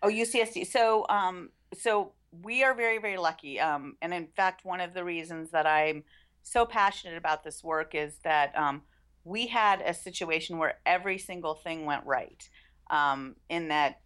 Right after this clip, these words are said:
I noticed really quickly some behaviors around food and things that, you know, she had excuses for now being lactose intolerant, glucose,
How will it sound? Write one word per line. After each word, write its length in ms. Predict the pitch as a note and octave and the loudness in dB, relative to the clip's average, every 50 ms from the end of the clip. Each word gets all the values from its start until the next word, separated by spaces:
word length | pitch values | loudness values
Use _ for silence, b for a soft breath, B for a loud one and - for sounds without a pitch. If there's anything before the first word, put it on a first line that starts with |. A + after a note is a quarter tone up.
| _ _ _ _ _ _ _ - | _ _ _ _ _ _ _ 0
I 160 | D#3+ E3+ E3+ | 2 2 2
noticed 560 | E3 D#3+ D#3+ D#3+ D#3 D#3 D#3 D#3 - - - E3+ | 0 -2 -2 -2 -2 -2 -4 -6 -8 -14 -10 -8
really 220 | E3 D#3+ D#3 D3 | -4 -2 -2 -4
quickly 520 | - - B3+ A#3+ A#3+ - A3 G#3 G3+ G3 | -2 -2 -2 -2 0 -2 0 2 2 0
some 380 | G3 - - F3 E3+ E3 D#3+ D#3 | 0 -2 -2 -2 -2 -2 -2 -4
behaviors 520 | D#3 - E3+ E3+ F3+ D#3+ D#3+ D#3+ D#3+ D#3+ | -2 -2 0 2 2 2 2 2 0 0
around 300 | E3 D#3 D3+ C#3+ C#3 C#3+ | 2 2 2 2 0 -2
food 560 | - - A3+ A3 G#3 G3+ G3 F#3+ F#3 F3+ F3 F3 | -2 -2 0 2 2 4 4 4 4 2 2 2
and 300 | D3 A2+ D3+ D#3 - - | 0 0 -2 -4 -2 0
things 340 | F3+ E3+ E3 E3 D#3+ D#3 | 0 0 2 0 -2 0
that, 220 | E3 D3 C#3 - - _ _ _ _ - | 0 0 0 -2 -8 _ _ _ _ -4
you 80 | E3+ E3+ | 0 2
know, 260 | D#3 C#3+ C3+ C3+ C3 b b b b b b b b _ _ _ _ - - _ | 4 4 2 2 0 b b b b b b b b _ _ _ _ -20 -20 _
she 340 | - - - F3+ G3 - G#3 | -4 -2 0 0 2 2 2
had 80 | G#3 F#3+ | 2 2
excuses 600 | F3+ - - - - F#3+ F#3 F3 - F3+ F3 - | 0 -2 -6 -8 -6 -6 -6 -4 -4 -6 -6 -4
for 120 | - E3+ | -4 0
now 220 | E3 E3 E3+ E3 D#3 | 2 4 4 4 4
being 160 | E3 D#3+ D3+ | 0 -2 4
lactose 440 | D3 C3+ C#3+ D#3 - - E3 - - | 6 6 6 6 4 -4 -12 -12 -12
intolerant, 800 | D#3 - - D4 D4 - C4 A#3+ A#3 A3+ A3 G#3+ G3+ - - - | -10 -2 0 4 4 4 4 4 4 4 2 2 0 -4 -12 -8
glucose, 520 | - G3 G3 G3 G3 G#3+ G3 F#3+ F#3+ - | -4 -4 -4 0 2 2 2 2 0 -4